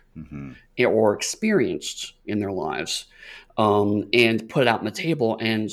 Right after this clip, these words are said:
Speaker 2: be able to have a real conversation about things that we just never really talked about as a group before. And so it's interesting to hear you say that there's, there, we, I think we inadvertently kind of stumbled into that style of, of, of discourse. That's really fascinating.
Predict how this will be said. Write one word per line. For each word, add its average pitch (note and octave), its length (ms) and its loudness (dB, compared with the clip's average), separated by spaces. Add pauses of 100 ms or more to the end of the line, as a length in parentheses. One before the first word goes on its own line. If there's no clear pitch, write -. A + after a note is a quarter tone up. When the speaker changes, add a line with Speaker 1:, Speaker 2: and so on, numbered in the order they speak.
(260)
Speaker 2:
be B2+ 80 -6
able A#2 140 -2
to A2+ 60 -2
have A#2+ 140 -4
a A2 140 -2
real A#2+ 300 -4
conversation - 720 -6
about - 200 -6
things A2 160 -4
that A2 80 -2
we G#2+ 80 -6
just G#2+ 140 -6
never G#2 240 -6
really G2+ 180 -8
talked - 280 -10
about G2 100 -8
as - 140 -12
a - 20 -20
group C3+ 240 -6
before. - 320 -8
And F2+ 120 -10
so G#2 280 -4 (560)
it's D3+ 200 4
interesting C#3+ 420 4
to A#2+ 100 0
hear A#2+ 180 -4
you A2+ 120 -2
say A#2+ 200 -2
that - 200 -6
there's, A2+ 220 -4
there, A2+ 120 0 (400)
we, D#3+ 180 6
I D3 40 4
think D#3 120 4
we C#3 120 6
inadvertently A#2 340 0
kind G#2 140 -8
of - 80 -8
stumbled A#2 300 0
into G2 300 -4
that - 380 -4
style G2+ 460 -6
of, F#2+ 280 -6
of, F2 280 -8
of F#2+ 260 -6
discourse. - 580 -6
That's - 200 -10
really F2 120 -8
fascinating. - 580 -12